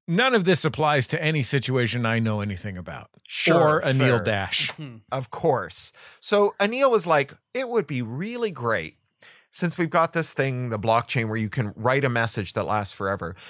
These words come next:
Speaker 2: Say, you know, Jesse does me a solid, right? I got a new book coming out. He puts me on the podcast. So I could write into the blockchain. I could write a thing that says,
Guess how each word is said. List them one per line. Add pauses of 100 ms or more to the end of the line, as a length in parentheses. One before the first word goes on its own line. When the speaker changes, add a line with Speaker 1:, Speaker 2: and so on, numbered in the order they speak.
(120)
Speaker 2:
Say,
you
know, (240)
Jesse
does
me
a
solid,
right?
I
got
a
new
book
coming
out.
He
puts
me
on
the
podcast. (320)
So
I
could
write
into (240)
the
blockchain.
I
could
write
a
thing
that
says,